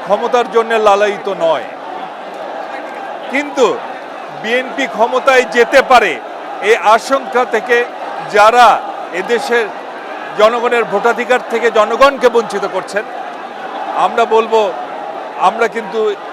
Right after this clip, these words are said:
এই প্রচেষ্টা দীর্ঘদিন চেয়ে চেয়ে দেখব না, আমাদেরও ধৈর্যের একটা সীমা আছে।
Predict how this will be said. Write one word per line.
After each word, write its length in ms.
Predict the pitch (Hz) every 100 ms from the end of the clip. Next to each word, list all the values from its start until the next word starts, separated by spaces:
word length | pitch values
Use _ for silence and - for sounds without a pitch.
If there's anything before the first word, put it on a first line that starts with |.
| 190
এই 160 | 214 -
প্রচেষ্টা 640 | 202 196 214 196 220 196 170 - 175
দীর্ঘদিন 520 | 185 214 220 226 220 214 196 - - - -
চেয়ে 240 | 233 226
চেয়ে 240 | 220 202 190
দেখব 360 | 175 160 135
না, 160 | 127 - - - - - -
আমাদেরও 500 | - 196 240 226 220
ধৈর্যের 420 | 202 190 190 214 202
একটা 220 | - 196
সীমা 280 | - 185 165
আছে। 340 | 151 147 151